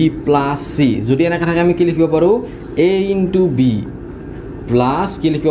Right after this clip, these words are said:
পাৰোঁ? এ into চি। এইটো লিখিব পাৰোঁ নে নাই? এইটো তোমালোকে পাইছা। আৰু আগতেও আমাৰ এনে, এনেকৈ দিছিল, আমি কোনটো ওলাইছিলোঁ? এইটো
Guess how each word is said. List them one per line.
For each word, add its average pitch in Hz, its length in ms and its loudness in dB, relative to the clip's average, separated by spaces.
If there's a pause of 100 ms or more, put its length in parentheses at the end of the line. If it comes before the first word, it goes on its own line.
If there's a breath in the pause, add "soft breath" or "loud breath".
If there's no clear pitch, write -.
পাৰোঁ? 156 140 2 (200)
এ - 20 2 (200)
into 147 300 2 (680)
চি। - 160 0 (260)
এইটো 139 220 0
লিখিব 156 220 -2
পাৰোঁ 185 160 2
নে 226 100 2
নাই? 120 100 -4 (320 loud breath)
এইটো 135 180 -2
তোমালোকে 175 360 -2
পাইছা। 147 280 -2 (320)
আৰু 151 100 0 (120)
আগতেও 170 400 -2
আমাৰ 202 120 -2 (160)
এনে, 175 140 0 (140)
এনেকৈ 180 300 2
দিছিল, 208 200 0 (100)
আমি 175 180 0
কোনটো 190 240 0
ওলাইছিলোঁ? 190 320 0 (140)
এইটো 156 140 -2